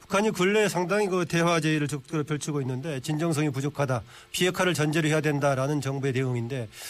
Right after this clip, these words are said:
이번 대화의 고리로 삼아야겠습니까? 아니면 진정성을 좀 하-, 하-, 아, 보일 때까지 기다려야겠습니까?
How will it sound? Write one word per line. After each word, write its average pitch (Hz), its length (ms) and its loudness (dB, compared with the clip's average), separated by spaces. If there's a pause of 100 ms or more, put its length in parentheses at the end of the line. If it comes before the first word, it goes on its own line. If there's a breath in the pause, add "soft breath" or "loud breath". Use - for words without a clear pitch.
(160 loud breath)
이번 175 420 2
대화의 170 640 2 (100)
고리로 170 280 2
삼아야겠습니까? 202 760 0
아니면 160 400 0
진정성을 165 540 0
좀 143 240 -6 (280 loud breath)
하-, - 140 -6
하-, 160 220 -4
아, 120 260 -8
보일 185 200 2
때까지 175 320 0
기다려야겠습니까? 160 760 -2